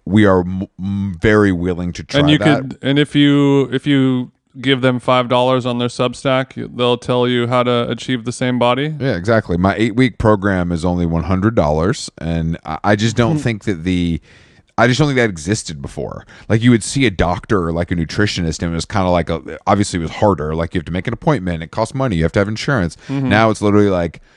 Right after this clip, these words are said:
Speaker 1: some buff, some buff guy on Instagram that works out at a fucking Crunch that looks like a jail.
Speaker 2: <laughs>
Speaker 1: I'm like, "Oh, damn, this guy's fire. Whatever he's doing for his chest, I gotta do it," you know?
Speaker 2: <laughs>
Speaker 1: It, like, it's, I mean, I, I tried,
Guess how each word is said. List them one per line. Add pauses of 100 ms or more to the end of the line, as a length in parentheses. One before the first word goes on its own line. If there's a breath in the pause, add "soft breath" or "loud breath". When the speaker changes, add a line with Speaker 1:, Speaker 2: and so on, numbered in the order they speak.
(200 soft breath)
Speaker 1:
some
buff, (220)
some
buff
guy
on
Instagram
that
works
out
at
a
fucking
Crunch
that
looks
like
a
jail. (220)
Speaker 2:
<laughs>
Speaker 1:
I'm
like,
"Oh,
damn,
this
guy's
fire.
Whatever
he's
doing
for
his
chest,
I
gotta
do
it," (140)
you
know? (140)
Speaker 2:
<laughs>
Speaker 1:
It,
like,
it's,
I
mean,
I,
I
tried,